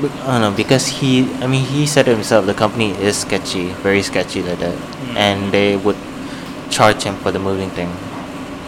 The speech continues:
Speaker 1: Charge, like, charge him to ridiculous prices like that.
Speaker 2: Ah.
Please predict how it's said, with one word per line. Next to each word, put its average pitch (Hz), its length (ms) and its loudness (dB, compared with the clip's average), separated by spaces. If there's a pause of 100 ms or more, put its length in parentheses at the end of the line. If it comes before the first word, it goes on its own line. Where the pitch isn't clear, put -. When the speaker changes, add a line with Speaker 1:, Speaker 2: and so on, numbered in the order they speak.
(120)
Speaker 1:
Charge, 101 260 4 (220)
like, 98 200 0
charge 104 280 4
him 101 220 0
to 95 220 2
ridiculous 95 540 0
prices 87 500 -2
like - 120 -6
that. - 160 -6 (260)
Speaker 2:
Ah. 87 400 -4